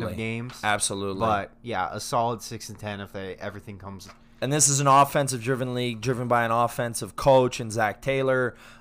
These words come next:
Speaker 1: I think, like I said, that six to ten, eight to eight window feels super comfortable with me.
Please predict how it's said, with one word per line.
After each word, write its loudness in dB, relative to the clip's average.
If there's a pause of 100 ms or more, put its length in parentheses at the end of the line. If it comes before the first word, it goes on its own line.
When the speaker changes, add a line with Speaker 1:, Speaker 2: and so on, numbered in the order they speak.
Speaker 1:
I -2
think, -6 (560)
like 4
I 4
said, 2
that -2
six 0
to -4
ten, 0 (100)
eight -4
to -6
eight -4
window 2
feels -2
super 0
comfortable -4
with -8
me. -8